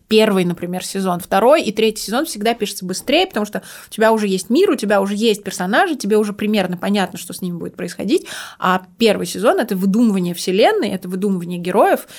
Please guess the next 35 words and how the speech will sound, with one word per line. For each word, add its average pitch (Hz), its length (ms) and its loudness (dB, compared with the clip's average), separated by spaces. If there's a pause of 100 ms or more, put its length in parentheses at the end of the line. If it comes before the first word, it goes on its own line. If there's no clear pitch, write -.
(120)
это 185 160 -4
полностью 208 460 0
выдумывание 180 600 0
всё - 180 -4
равно 202 140 2
основной 190 540 0
коллизии, 220 640 0 (160)
на - 100 -4
это 254 140 2
нужно 247 320 2
время. 196 380 0 (360)
Ну 226 80 2
и - 40 4
как 220 160 2
бы 185 60 0
это 208 280 -2
минимум 240 400 2
год 202 160 0
работы. 190 500 -6 (360)
Очень 214 340 2
мало 180 300 -2
кто 330 440 2
у 226 60 -4
нас 196 180 -2
готов 185 300 -4
давать 208 320 -2
такое 190 380 -6
время 233 560 0 (120)
сценаристам 208 640 -2
на 185 80 -2
работу. 180 360 -8
У - 40 -6
нас 226 180 -2
нам 190 120 -2
говорят: 180 180 -8